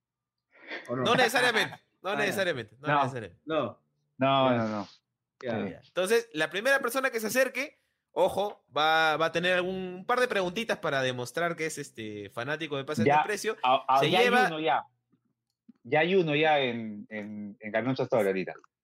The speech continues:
Speaker 2: Sí, ya, ya está, ya está.
Speaker 3: <laughs>
Speaker 2: Ya,
Speaker 3: Hay
Speaker 2: ya se
Speaker 3: uno.
Speaker 2: pasó la
Speaker 1: Ya.
Speaker 3: Sí, sí, sí.
Speaker 2: Pero bueno, este, palabras finales, Dani.
Speaker 3: Yo, yo antes que,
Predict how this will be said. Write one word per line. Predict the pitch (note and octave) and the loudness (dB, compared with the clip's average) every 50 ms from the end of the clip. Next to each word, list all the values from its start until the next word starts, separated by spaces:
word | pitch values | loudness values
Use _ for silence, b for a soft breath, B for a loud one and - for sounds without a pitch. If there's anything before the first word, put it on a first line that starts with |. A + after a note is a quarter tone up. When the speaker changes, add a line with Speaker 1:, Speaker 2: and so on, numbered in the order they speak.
| _ _ | _ _
Speaker 2:
Sí, | - - F3+ E3+ F3+ F3+ | -4 0 2 4 4 4
ya, | G3+ G3+ | 4 4
ya | G3 G#3 G3+ | 4 2 0
está, | G3 G3+ G3+ F3 D#3+ | 0 0 0 0 2
ya | C#3+ C3+ | 4 4
está. | D3+ C#3 C3 | 6 6 4
Speaker 3:
<laughs> | G#2 G#2+ - _ _ _ - | 2 -2 -8 _ _ _ -10
Speaker 2:
Ya, | C3+ C#3 C3+ C3 | -6 -6 -4 0
Speaker 3:
Hay | C3 C#3+ C#3 | 2 4 4
Speaker 2:
ya | C#3+ | 4
se | C#3+ C#3 | 4 4
Speaker 3:
uno. | C3 B2 | 2 -2
Speaker 2:
pasó | A#2 B2 C3 B2 | -2 -4 -6 -6
la | A#2 G2 - _ _ - - _ | -6 -10 -14 _ _ -20 -20 _
Speaker 1:
Ya. | - C3 A#2 - _ _ _ _ _ _ | -14 -14 -14 -16 _ _ _ _ _ _
Speaker 3:
Sí, | B2 A#2 | 2 2
sí, | G#2+ | 2
sí. | G#2 G#2 G2 | 0 -2 -4
Speaker 2:
Pero | - A#2+ A#2+ C3+ | -2 0 0 0
bueno, | C#3 C3 A2 F2+ E2 - _ _ _ _ _ - - _ _ - _ - | 0 -2 -4 -6 -10 -16 _ _ _ _ _ -20 -20 _ _ -20 _ -2
este, | B2+ B2+ A#2+ - - - C#3+ C3+ C3+ C3+ C3+ C#3+ - - _ _ _ _ _ _ _ | -2 -2 -2 -4 -6 -4 -2 -2 0 0 -2 -2 -4 -8 _ _ _ _ _ _ _
palabras | - F3 F#3+ A3+ A#3+ A#3+ A#3 A3+ A3+ | -2 -2 2 2 2 2 0 -2 -4
finales, | - F#3+ G3 A3 A3 G#3+ G#3+ G#3 G3+ G3 G3 F#3+ F#3 F#3 F#3 F#3 F3+ F3 | -6 -4 -2 -2 0 0 0 0 0 0 0 0 -2 -2 -2 -2 -2 -2
Dani. | F#3 G#3 G#3+ G#3 G3 G3 G3+ - _ _ _ _ _ _ _ _ _ _ _ _ _ - - - | -2 -2 -2 -2 -4 -8 -10 -14 _ _ _ _ _ _ _ _ _ _ _ _ _ -6 -2 2
Speaker 3:
Yo, | A#2+ D#3 G#3+ A#3 | 2 4 4 2
yo | G3 F3+ A#3+ A#3+ | 2 2 2 4
antes | B3+ B3+ B3 B3 C4 - | 4 2 0 -2 -6 -4
que, | - G3+ F#3 E3+ D#3 - | -2 -2 -2 -2 -2 -6